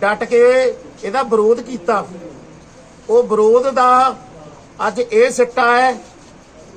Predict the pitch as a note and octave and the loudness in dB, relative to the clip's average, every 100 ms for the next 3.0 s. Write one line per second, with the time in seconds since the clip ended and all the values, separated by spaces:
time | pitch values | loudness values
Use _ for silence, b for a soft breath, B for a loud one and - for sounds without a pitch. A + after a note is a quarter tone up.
0 | - A#3+ C4 C4 B3 A3 G#3+ A3 B3+ A#3+ | -4 -2 -2 -2 -2 0 0 0 -2 -4
1 | - B3 B3 B3+ - - A#3 A#3+ A3+ A#3+ | -2 -4 -4 -6 -8 -10 -8 -6 -2 -2
2 | A#3 B3 B3+ C#4 C#4 C4 A3+ A#3 G#3 F#3 | 0 -2 -2 -2 2 4 2 0 -2 -2